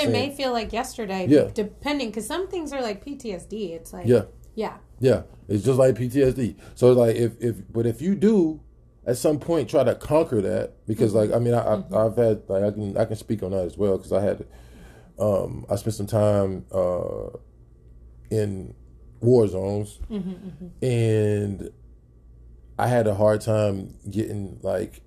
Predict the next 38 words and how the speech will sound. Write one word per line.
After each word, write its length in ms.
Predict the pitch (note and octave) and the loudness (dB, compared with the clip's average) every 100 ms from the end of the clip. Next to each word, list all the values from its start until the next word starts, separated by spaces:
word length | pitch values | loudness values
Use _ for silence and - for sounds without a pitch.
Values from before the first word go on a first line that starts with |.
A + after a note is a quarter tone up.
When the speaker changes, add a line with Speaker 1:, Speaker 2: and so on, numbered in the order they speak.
| - | -10
Speaker 2:
used 360 | G2 G#2+ - - | -4 -4 -4 -4
to, 140 | G2 | -2
once 160 | F#2+ G2 | -2 -4
I 60 | |
came 240 | F#2 G2 F#2+ | -2 -2 2
back, 260 | G2+ - | 0 0
getting 240 | G2+ G2 F#2+ | -4 -4 -2
used 220 | G2 - | -4 -2
to 100 | F#2+ | -6
being 340 | D#2+ F#2+ F#2+ | -6 -6 -6
around 220 | F2+ F2 F2 | -4 -4 -4
fireworks 760 | - F2+ F#2 F#2 F#2+ F#2 - | -2 0 0 0 -2 -4 -10
and, 400 | F2+ E2+ E2 - | -10 -10 -12 -12
you 80 | F2+ G2+ | -4 -2
know, 80 | |
Speaker 1:
Mm-hmm, 100 | F#2 | -2
Speaker 2:
loud 240 | F#2+ F2+ F2+ | -2 -2 0
noises 280 | G#2 F#2+ F#2+ | 0 -2 -4
and 100 | G2 | -6
Speaker 1:
mm-hmm, 20 | |
Speaker 2:
stuff 220 | G#2+ G2+ | -4 -2
like 140 | F2+ | -4
Speaker 1:
mm-hmm. 100 | - | -2
Speaker 2:
that. 220 | A2+ G2+ - - - - - - | -2 -2 -6 -20 -20 -20 -20 -6
And, 300 | A2+ A#2 A2 | 0 2 4
uh, 540 | A2 G#2+ G2+ G2 F#2+ - - - - - - - - - - - - | 4 4 2 0 -2 -6 -12 -20 -20 -20 -20 -20 -20 -20 -20 -20 -4
what 200 | A#2 A#2+ | 0 2
I 60 | |
just 160 | G2 G#2 | 2 0
had, 220 | B2 G#2+ - - | -2 -2 -8 -6
I 120 | A2+ | -4
just 120 | G#2 | -2
had 180 | G#2+ A2 | 0 2
to 120 | G#2+ G2+ | 2 2
really 300 | F#2 C3 A#2 | 2 2 2
just 240 | G#2+ G2 | 0 -2
talk 200 | - - | -2 -2
myself, 340 | A2 G#2+ A2+ | -2 2 2